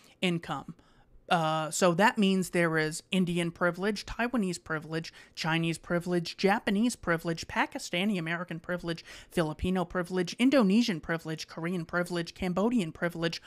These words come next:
Hmong privilege, and Vietnamese privilege. We, we really gotta discuss this and,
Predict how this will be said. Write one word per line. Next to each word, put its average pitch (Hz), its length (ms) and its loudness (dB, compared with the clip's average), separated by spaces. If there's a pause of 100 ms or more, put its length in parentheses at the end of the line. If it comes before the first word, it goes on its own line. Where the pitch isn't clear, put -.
(240)
Hmong 185 600 4
privilege, 160 640 0
and 202 340 6
Vietnamese 185 840 0 (340)
privilege. 175 440 2
We, 196 140 4
we 208 220 4
really 233 320 4
gotta 175 260 0
discuss 185 500 0
this 190 200 0
and, 165 160 -6